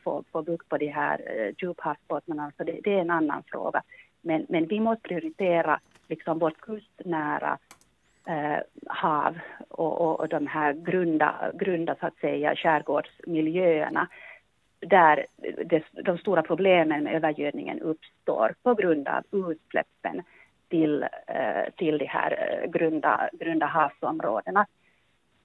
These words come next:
Eh, och se-, sen är det här ju en, en, en, en, en, en må-, mångfacetterad fråga när vi, när vi talar om, om klimatet. Alltså med klimatförändringen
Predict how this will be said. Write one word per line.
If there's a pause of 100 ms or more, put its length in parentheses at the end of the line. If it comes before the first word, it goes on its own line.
(220)
Eh, (720)
och
se-,
sen
är
det
här
ju
en,
en,
en,
en,
en,
en (280)
må-,
mångfacetterad
fråga
när
vi,
när
vi
talar
om,
om
klimatet.
Alltså
med
klimatförändringen